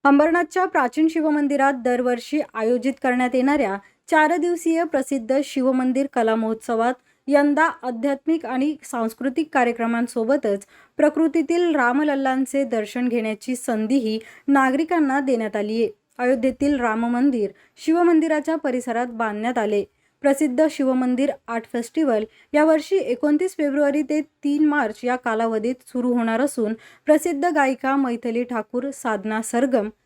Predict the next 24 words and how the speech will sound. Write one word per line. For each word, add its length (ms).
गायक 320
अभिजित 320
भट्टाचार्य, 680
कैलाश 460
खेर 240
आणि 200
सोनू 340
निगम 340
हे 200
सादरीकरण 760
करणार 340
आहेत. 240
अंबरनाथ 400
शहराला 460
प्राचीन 440
शिवमंदिराच्या 760
रूपाने 480
ऐतिहासिक 640
वारसा 440
लाभला 300
आहे. 220
हे 80
प्राचीन 440
शिवमंदिर 600